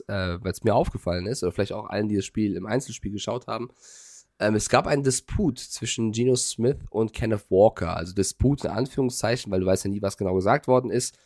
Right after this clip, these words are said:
Aber, ähm, ja, es, äh, die beiden haben sich gestritten oder laut angebrüllt. Ist schwierig zu sagen, was es war, aber Kenneth Walker hat Geno Smith eine kleine Ansage gemacht, in welche Richtung auch immer. Geno Smith hat das so ein bisschen runtergespielt.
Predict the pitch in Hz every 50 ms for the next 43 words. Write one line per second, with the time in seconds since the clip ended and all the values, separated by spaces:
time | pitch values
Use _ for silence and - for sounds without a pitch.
0 | _ _ _ _ _ _ _ _ - 107 113 110 110 107 107 104 - - 104 101
1 | 101 101 98 98 98 92 - _ - - - - 98 101 101 - - - - -
2 | - - - - 50 50 - - 110 113 120 - 104 113 120 120 117 113 117 117
3 | - 113 - - - - - 151 - - 156 143 143 156 - _ _ _ - 76
4 | 87 85 87 98 - _ _ _ - - _ _ - 92 95 101 117 151 156 -
5 | - - 127 147 160 160 160 160 156 147 - _ - 135 139 131 123 120 107 -
6 | - 113 113 117 113 95 127 - - - 226 202 - - 131 131 120 113 110 104
7 | 107 107 - 104 - 110 110 113 107 101 104 - 139 131 117 - 120 120 127 -
8 | 135 117 110 107 110 - - 123 120 110 - 127 123 - - 107 95 92 107 139
9 | 139 135 131 120 113 120 113 113 113 - 110 101 98 - 104 110 - - 95 92
10 | - - - 147 147 143 147 - _ - - - - - - _ - 131 127 123
11 | - - 131 117 123 117 113 - 113 107 104 110 - - 107 113 151 156 - 139
12 | 135 - - - 127 131 131 127